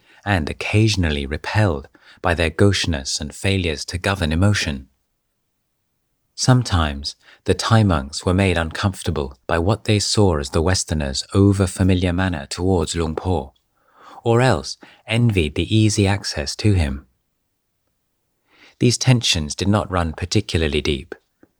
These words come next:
Essentially, they were little more than ripples on a placid forest pool. In the monastery as a whole, attitudes of tolerance and goodwill towards the foreign monks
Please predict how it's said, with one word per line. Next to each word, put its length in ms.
Essentially, 560
they 160
were 140
little 260
more 200
than 220
ripples 480
on 140
a 60
placid 520
forest 460
pool. 400
In 140
the 60
monastery 500
as 100
a 80
whole, 380
attitudes 560
of 140
tolerance 680
and 160
goodwill 520
towards 500
the 80
foreign 380
monks 420